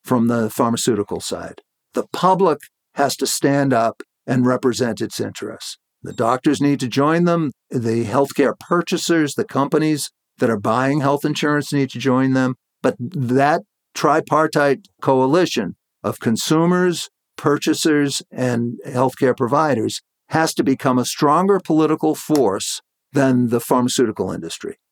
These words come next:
And we are very far from that. And the reason why I'm doing this podcast, and I hope why you're doing it, is because this is the only way that we can start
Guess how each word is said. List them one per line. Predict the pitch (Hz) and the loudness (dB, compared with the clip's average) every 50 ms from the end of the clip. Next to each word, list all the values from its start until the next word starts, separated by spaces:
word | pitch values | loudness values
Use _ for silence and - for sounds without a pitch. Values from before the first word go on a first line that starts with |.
| _ _ - | _ _ -6
And | - 127 127 131 | -2 0 0 2
we | 135 139 135 | 2 2 2
are | 123 117 117 117 120 110 123 | 0 0 -2 -4 -6 -8 -10
very | 120 110 117 117 113 175 170 175 185 175 156 135 | -8 -8 -6 -2 0 2 2 4 4 2 2 0
far | - - 123 110 110 101 | 0 0 0 0 0 -2
from | - 110 101 101 | -4 -6 -6 -6
that. | 95 90 92 95 104 107 - | -6 -6 -6 -6 -8 -6 -4
And | 135 131 123 120 123 117 - _ _ _ _ | -4 -2 -2 -2 -2 -4 -6 _ _ _ _
the | - 120 120 113 | -6 -2 0 0
reason | 113 139 151 151 - 151 143 | 2 2 2 2 2 2 2
why | 139 131 127 127 120 120 | 4 2 2 2 0 0
I'm | 131 135 139 | 0 0 2
doing | 151 156 139 135 127 | 4 4 4 4 2
this | 120 113 - | 2 0 0
podcast, | - 117 113 117 - - 123 113 117 117 - - | 0 0 0 0 0 0 0 0 0 0 0 0
and | 127 113 113 113 113 113 - - - | 0 0 0 0 -2 -4 -8 -12 -10
I | - 120 117 | -6 -4 -2
hope | 113 117 135 127 - _ _ - | 0 2 0 0 -2 _ _ -4
why | - 104 113 113 | -2 0 0 0
you're | 120 120 139 180 | 0 2 2 2
doing | 196 160 120 104 98 92 90 | 2 2 0 0 -2 -6 -8
it, | 101 120 - - _ _ _ _ - | -8 -10 -12 -14 _ _ _ _ -2
is | 127 131 | 0 2
because | - - 262 - 143 131 - | 2 2 2 2 2 0 2
this | - 156 170 - | 2 0 2 2
is | - 139 - | 0 0 2
the | 139 127 120 | 2 0 2
only | - 135 151 170 196 208 202 185 | 2 2 2 4 4 4 4 2
way | 160 139 156 160 160 151 127 107 110 110 - _ _ _ - | 2 2 2 2 4 2 2 0 -2 -4 -6 _ _ _ -2
that | 139 123 120 123 _ _ _ - | -2 0 0 -2 _ _ _ -2
we | 143 135 139 123 | 0 0 0 2
can | - 139 127 120 | 0 0 0 0
start | - - - - 151 139 147 170 - | -2 -2 0 2 2 2 2 2 0